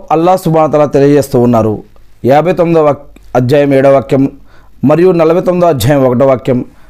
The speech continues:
నలభై ఏడవ అధ్యాయం ముప్పై మూడవ వాక్యంలో ఏమని తెలియజేస్తున్నారు? "నేను మీకు ఒక ప్రవక్తనిచ్చాను, ఆ ప్రవక్తగా ద్వారా నేను మీకు ఏదైతే చే-, చూపించానో, చెప్పానో,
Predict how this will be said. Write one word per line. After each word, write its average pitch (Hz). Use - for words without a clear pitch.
నలభై 165
ఏడవ 175
అధ్యాయం 135
ముప్పై 131
మూడవ 131
వాక్యంలో 98
ఏమని 170
తెలియజేస్తున్నారు? 139
"నేను 175
మీకు 196
ఒక 160
ప్రవక్తనిచ్చాను, 160
ఆ 160
ప్రవక్తగా 180
ద్వారా 160
నేను 175
మీకు 156
ఏదైతే 165
చే-, 151
చూపించానో, 156
చెప్పానో, 143